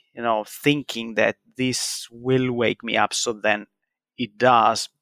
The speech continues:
Maybe it's not even having that much of an effect. But I, I, I, I love the taste of coffee anyway. I love the drink itself, so that's why I drink it, basically.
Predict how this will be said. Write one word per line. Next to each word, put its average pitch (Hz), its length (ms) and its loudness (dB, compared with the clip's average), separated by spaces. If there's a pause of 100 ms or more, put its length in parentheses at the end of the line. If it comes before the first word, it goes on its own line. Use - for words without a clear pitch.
Maybe 117 320 0
it's - 180 -8
not 107 200 -8
even 110 180 -10
having 107 320 -4
that - 200 -8
much 107 200 -8
of 110 120 -10
an - 80 -16
effect. - 300 -16 (720)
But 127 120 6
I, 135 300 8
I, 123 200 4 (280)
I, 117 260 -2
I 117 100 -6
love 117 240 -2 (220)
the 120 100 -10
taste 117 520 0
of - 160 -12
coffee 113 400 -2
anyway. 117 600 -4
I 113 80 -6
love 113 180 -6
the 104 80 -16
drink 113 380 -8
itself, 107 500 -8 (140)
so - 340 -12 (200)
that's - 240 -8
why 113 160 -6
I - 80 -12
drink - 360 -18
it, - 80 -20 (100)
basically. - 380 -20